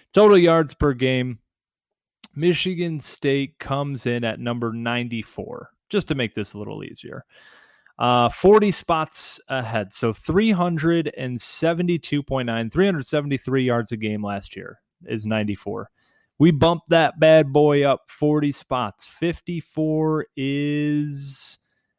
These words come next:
the North Texas Mean Green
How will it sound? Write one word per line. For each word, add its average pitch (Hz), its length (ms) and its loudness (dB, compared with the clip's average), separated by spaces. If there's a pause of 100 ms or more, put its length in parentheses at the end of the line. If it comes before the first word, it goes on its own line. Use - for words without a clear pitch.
(120)
the 139 760 2
North 147 680 -2
Texas - 680 -6
Mean 151 400 -4
Green 139 560 -4